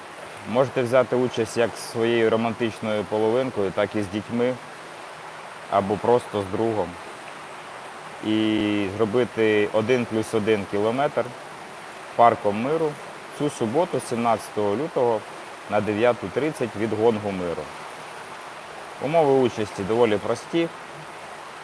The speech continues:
Е, ви безкоштовно берете участь, біжите кожне своє коло, хтось по годинниковій стрілці, хтось проти.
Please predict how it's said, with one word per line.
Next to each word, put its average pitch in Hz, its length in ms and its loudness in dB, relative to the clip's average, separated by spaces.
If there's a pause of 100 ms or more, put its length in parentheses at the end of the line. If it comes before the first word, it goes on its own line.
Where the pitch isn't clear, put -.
(600)
Е, 92 320 0 (280)
ви 127 380 4 (460)
безкоштовно 113 920 2 (180)
берете 110 320 2
участь, 156 480 -2 (880)
біжите 110 520 0
кожне 110 320 4
своє 110 480 0
коло, 156 380 2
хтось 104 240 -2 (100)
по 139 160 2
годинниковій 123 800 0 (220)
стрілці, 113 340 -2 (100)
хтось 90 160 -4 (160)
проти. 131 360 2